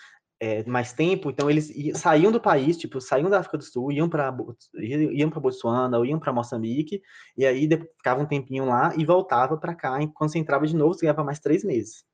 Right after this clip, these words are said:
Então era meio que um, era meio que um purgatório lá, assim, era um país de trânsito. E aí eu falei, "Pô, é Botsuana, não acredito, eu tô aqui todo empenhado, querendo ir pro Quênia, enfrentar perigos, e você me manda pra Botsuana e tal", eu ficava revoltado.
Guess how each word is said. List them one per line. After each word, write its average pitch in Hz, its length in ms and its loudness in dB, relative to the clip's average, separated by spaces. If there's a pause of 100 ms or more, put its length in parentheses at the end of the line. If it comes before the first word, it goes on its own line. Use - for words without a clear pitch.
(320)
Então 117 300 0
era 143 120 6
meio 139 240 6
que 156 120 -4
um, 147 520 -2 (280)
era 123 180 0
meio 127 220 0
que - 100 -6
um 156 100 0
purgatório 135 760 2
lá, 110 120 4
assim, 107 200 -8
era 110 100 -6
um 120 100 -8
país 120 260 2
de 156 80 -4
trânsito. 113 420 -4 (840)
E 269 60 8
aí 233 120 10
eu 233 60 10
falei, 233 240 6
"Pô, 240 380 0
é 240 100 4
Botsuana, 220 800 -2
não 220 80 0
acredito, 214 480 -4
eu 214 60 -4
tô 208 100 -2
aqui 202 160 -2
todo 208 180 2
empenhado, 185 560 2
querendo 185 260 2
ir 180 60 -2
pro 190 240 -2
Quênia, 175 400 0 (140)
enfrentar 160 600 2
perigos, 175 560 8
e 170 100 12
você 160 220 6
me 175 80 8
manda 170 180 6
pra 170 80 2
Botsuana 165 680 0
e 151 60 -8
tal", 135 120 -4
eu 143 80 -2
ficava 135 180 -2
revoltado. 147 480 0